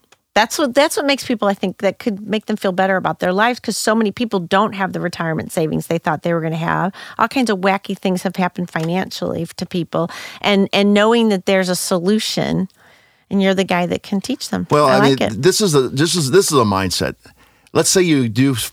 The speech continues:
Speaker 2: by somehow you manage to figure out how to amass a million dollars.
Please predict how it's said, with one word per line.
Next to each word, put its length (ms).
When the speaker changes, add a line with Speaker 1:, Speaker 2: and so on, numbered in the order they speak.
Speaker 2:
by 160
somehow 960
you 240
manage 500
to 460
figure 260
out 160
how 160
to 100
amass 520
a 60
million 380
dollars. 480